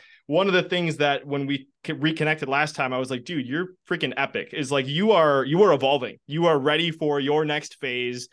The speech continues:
And, uh, the last time I talked, you were just telling me about how you're thinking about completely shifting the way that you work with people, even though you have it dialed in, you have a system, you have a structure around it, but, uh, you're a curious human that's ready to kinda see what he's made of on the inside for the next level. So I would love for you to share a little bit more about that.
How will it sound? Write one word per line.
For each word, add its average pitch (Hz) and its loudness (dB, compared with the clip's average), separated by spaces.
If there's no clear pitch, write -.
And, 127 -2
uh, 127 -2
the 123 -4
last 143 -2
time 147 -4
I 131 -4
talked, 147 -6
you 135 -12
were 131 -8
just 127 -12
telling 139 -2
me 139 0
about 127 -2
how 127 -2
you're 131 -4
thinking 135 -10
about 123 -2
completely 139 -6
shifting 135 -4
the 127 -2
way 131 0
that 127 -4
you 123 -4
work 135 -2
with 139 -4
people, 127 -4
even 247 2
though 247 6
you 226 2
have 196 2
it 196 -2
dialed 175 0
in, 185 -4
you 156 -2
have 165 0
a 170 -6
system, 175 -8
you 165 -6
have 156 -4
a 180 -2
structure 165 -6
around 151 -6
it, 147 -4
but, 127 -4
uh, 139 0
you're 147 0
a 160 -2
curious 156 -4
human 151 -4
that's 131 -6
ready 143 -6
to 131 -4
kinda 135 -2
see 147 -8
what 143 -2
he's 135 -8
made 139 -4
of 143 -2
on 131 -4
the 131 -6
inside 131 -6
for 127 -14
the 127 -8
next 127 -8
level. 127 -2
So 127 -6
I 131 -2
would 135 0
love 156 2
for - -2
you - 0
to 139 -2
share 135 -4
a 131 -2
little 135 -4
bit 127 -8
more 127 -6
about 113 -6
that. 117 -4